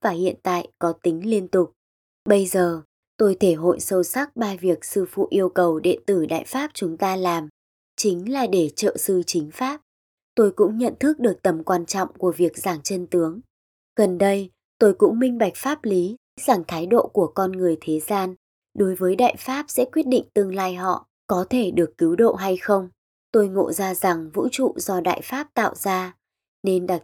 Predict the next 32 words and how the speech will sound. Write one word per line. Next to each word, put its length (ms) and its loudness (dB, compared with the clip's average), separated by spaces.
tính 280 0
của 160 -2
vũ 220 -4
trụ 300 -2
chính 300 -4
là 240 -4
chân, 380 -4
thiện, 260 -4
nhẫn. 420 -2
Nếu 200 0
người 220 2
nào 340 -2
có 160 0
thái 220 -2
độ 180 6
không 280 -2
tốt 300 2
đối 160 0
với 240 0
Đại 200 -4
Pháp, 320 -8
tức 180 2
là 160 2
trong 340 -4
tư 200 2
tưởng 220 0
của 180 0
họ 340 -4
không 260 -8
thừa 120 0
nhận 300 -2
đặc 180 -4